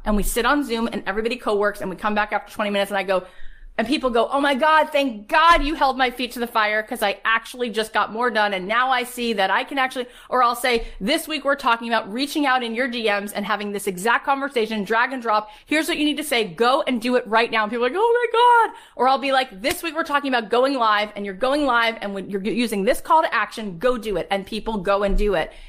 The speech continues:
<laughs> You are certain to build this business. And not only that, you will show up for the epic life. By being in this program, you will once and for all say yes to the truth, which is that the money is there for you.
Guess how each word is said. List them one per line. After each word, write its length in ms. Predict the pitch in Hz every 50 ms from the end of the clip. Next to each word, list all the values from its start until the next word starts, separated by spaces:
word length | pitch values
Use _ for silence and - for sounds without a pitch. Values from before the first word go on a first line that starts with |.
| - - - _ - -
<laughs> 80 | -
You 240 | - 285 285 285 277
are 80 | 240 226
certain 840 | 226 - - - - 294 359 359 359 - - 170 165 180 165 165 - - - -
to 100 | - 220
build 240 | 190 196 185 175
this 160 | 175 165 165 -
business. 540 | - 143 143 - - 76 - 170 - - _ _ _ _ - - - - _ -
And 180 | 262 277 277
not 160 | 302 294 320
only 220 | 381 415 453 392 320
that, 440 | 220 196 190 185 190 220 269 285 - - _ _ _ _ _ _ _ _
you 380 | _ 214 208 214 240 277 330 320
will 160 | 311 302 269
show 340 | - - - - 269 254 240
up 160 | 214 202 -
for 80 | 220 196
the 160 | 185 180 -
epic 280 | 170 - - - -
life. 420 | 160 156 - - - - - - - - - - - - - -
By 140 | 220 226
being 280 | 233 190 180 269 294 311
in 60 | 370
this 160 | 392 415 403
program, 500 | - - 247 220 208 196 208 202 202 202
you 80 | 196 196
will 120 | 190 190
once 280 | 190 202 220 220 226 226
and 100 | 294 269
for 120 | - 254
all 100 | 233 220
say 220 | 208 - - 214 202
yes 420 | 190 175 185 180 175 - - -
to 60 | -
the 140 | 233 220 202 - - _
truth, 720 | - - - - 254 269 381 466 240 - - 160 - - _ - - - -
which 220 | - 262 247 -
is 140 | 262 240 214
that 280 | 233 220 214 220 214 - - - _ _ _ _
the 100 | 220 220
money 300 | 262 277 277 285 294 302
is 100 | 294 -
there 180 | 247 226 220
for 140 | 220 - 240
you. 480 | 233 214 208 196 190 180 180 180 180